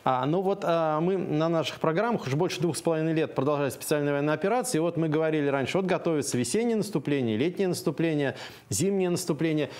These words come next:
Щас как-то вот эта тема ушла. А, а с другой стороны, ну, вроде бы наступление-то на Донбассе развивается.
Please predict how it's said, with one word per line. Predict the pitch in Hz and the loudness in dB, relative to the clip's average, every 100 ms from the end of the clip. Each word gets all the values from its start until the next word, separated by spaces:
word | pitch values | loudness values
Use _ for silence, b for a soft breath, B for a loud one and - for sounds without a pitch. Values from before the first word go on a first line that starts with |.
| B | B
Щас | - 214 240 | -2 0 0
как-то | - 202 214 - 196 160 | 0 -2 -2 0 0 0
вот | 165 | 0
эта | 202 196 | 0 -2
тема | - 220 220 | 0 0 2
ушла. | 202 196 202 180 104 82 - - B B B B - | 2 0 2 2 2 -2 -6 -20 B B B B -2
А, | 123 123 135 | 0 2 0
а | 160 | 0
с | |
другой | 143 202 262 269 | 0 0 0 0
стороны, | - 175 156 | 0 0 2
ну, | 139 143 | 2 2
вроде | 160 180 | 2 2
бы | 180 | 0
наступление-то | 185 226 214 226 160 160 | 0 -2 0 0 0 0
на | 165 | 0
Донбассе | 175 214 196 156 160 | 0 0 0 0 0
развивается. | 165 180 214 190 120 107 107 | 2 2 2 2 2 0 -2